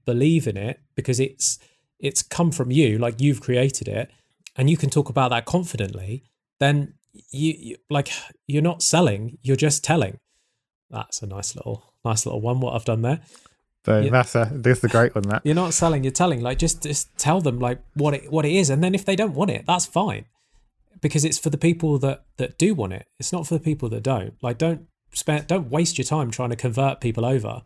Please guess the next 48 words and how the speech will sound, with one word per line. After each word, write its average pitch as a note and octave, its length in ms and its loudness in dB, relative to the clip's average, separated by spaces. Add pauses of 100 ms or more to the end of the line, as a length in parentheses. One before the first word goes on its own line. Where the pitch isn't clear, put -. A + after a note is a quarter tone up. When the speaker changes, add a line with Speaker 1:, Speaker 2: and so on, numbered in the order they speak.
(160)
Speaker 2:
If - 160 4
you E3+ 80 10
tell E3 260 8
people A#2+ 480 4
and B2 80 4
they A#2+ 120 6
don't C3 340 6 (320)
go D3 180 8
for - 200 -8
it, E2 260 0 (300)
then C3+ 180 6
it's C3+ 160 0
like, C3 320 4
you D#3 160 10
know, C#3+ 240 10
they're B2+ 100 8
missing B2 320 4
out. G2+ 260 0
When B2+ 200 6
deep D#3+ 340 6
down, C3+ 300 6
you A#2+ 100 4
know B2 240 6
they're A2+ 140 6
missing A#2+ 280 2
out G#2 200 0
by A2 100 4
not A#2 200 2
going A2+ 260 4
with G#2+ 160 0
what A#2 140 2
you've A2+ 200 -2
done. G2+ 320 2 (260)
It's E3 140 2
the F#3+ 80 4
same F3 240 4
way B2+ 160 6
as, A2 80 2
like, G#2+ 220 2
when A2+ 240 4
you G#2+ 80 -2
get - 180 0
client B2 320 4
briefs G2+ 340 0
through G2+ 240 2
and G2 100 -2
it's - 200 -4
like, G2+ 240 2